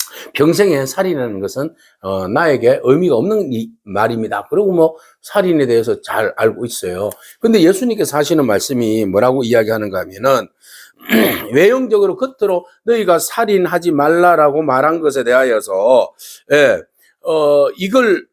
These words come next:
그 문자적인 것이 아니라 실질적으로 예수님께서 다루시고 계시는 것은 그 마음의 속마음이에요.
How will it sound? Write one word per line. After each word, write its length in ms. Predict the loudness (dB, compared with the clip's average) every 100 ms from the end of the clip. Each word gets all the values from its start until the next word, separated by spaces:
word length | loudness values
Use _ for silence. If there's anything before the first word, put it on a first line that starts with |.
| _
그 120 | -2
문자적인 760 | 2 2 4 2 2 0 2 2
것이 500 | 0 0 _ -10 -6
아니라 640 | -4 -2 -2 0 -2 -4 -10 _ _
실질적으로 480 | -2 0 2 2 4
예수님께서 760 | 4 2 -2 -4 -4 -2 0 -2
다루시고 520 | -2 0 0 -2 -2
계시는 380 | -2 -4 -4 -2
것은 220 | -4 -2
그 80 | -2
마음의 640 | 0 0 0 0 -2 -4 -12 _ _
속마음이에요. 760 | -6 -4 -2 -2 -2 -2 -6